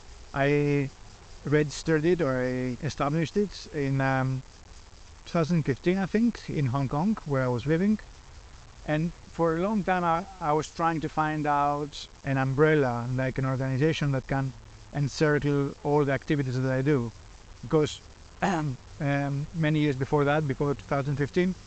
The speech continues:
I was a lot into the dance practice, in the healing, in the massage industry, for example, in meditation. So I was doing so many different things, and I couldn't really encircle them, you know, in one umbrella, uh, like a,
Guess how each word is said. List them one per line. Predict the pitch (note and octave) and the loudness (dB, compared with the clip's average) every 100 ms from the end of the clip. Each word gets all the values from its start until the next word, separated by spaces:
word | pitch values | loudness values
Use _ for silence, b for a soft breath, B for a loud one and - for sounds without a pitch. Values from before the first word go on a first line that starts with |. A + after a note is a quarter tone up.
| - - - | -20 -18 -10
I | D3+ | -4
was | D3+ D#3+ | -4 -2
a | D3+ | 0
lot | D#3 D#3 | 2 2
into | D3+ D3 D#3 D3 C#3+ C3+ - | 0 0 2 2 0 -4 -6
the | C#3 | -4
dance | C3+ E3 F3 | 0 -2 0
practice, | F3+ E3+ D#3+ E3+ D#3+ | 0 2 2 0 0
in | D#3 C#3 | 0 -2
the | C3 | -2
healing, | A#2 F3 F3 E3+ E3 - | 0 0 0 -2 -4 -4
in | D#3+ C3+ | -2 0
the | |
massage | C3 C3 - D#3+ E3 D3+ - - | 0 -2 0 0 0 -2 -8 -4
industry, | F3 D#3 D3 D3+ | 0 2 0 -2
for | - | -4
example, | D3+ - D#3 C#3 D#3+ D3 - - - - | -4 -2 -2 0 0 -2 -8 -18 -16 -6
in | |
meditation. | D3+ C#3+ B2+ D#3+ E3 - D#3+ D#3 | -4 -2 0 2 2 2 0 2
So | E3 | 2
I | |
was | D3+ D3+ | 2 2
doing | F3+ G3 | 2 2
so | F3 F3+ | 0 -2
many | F3 E3 | -2 -2
different | D3+ D#3 D3 | -2 -4 -2
things, | A#3+ F3+ D3 | 0 0 0
and | D#3+ | 0
I | D3+ | 0
couldn't | D3 F3 E3+ | 0 0 2
really | D#3+ D#3+ D#3 - - - - - - | 2 2 0 -4 -12 -16 -14 -10 -4
encircle | D3 - E3+ D#3+ C#3+ | -2 2 2 2 0
them, | B2+ B2 - - | -2 -4 -10 -8
you | B2 | -4
know, | C#3 G#3+ | -2 0
in | F3+ C#3 C3+ | 0 -2 0
one | C#3 | 0
umbrella, | C#3 C3+ C#3 C3+ A#2 - - - - - - | 0 2 2 0 -4 -12 -18 -18 -18 -18 -6
uh, | C#3 C#3 C#3 C3+ C3 | -2 0 0 0 0
like | C#3 C3 | 0 0
a, | C#3 C3 C3 | 0 0 -4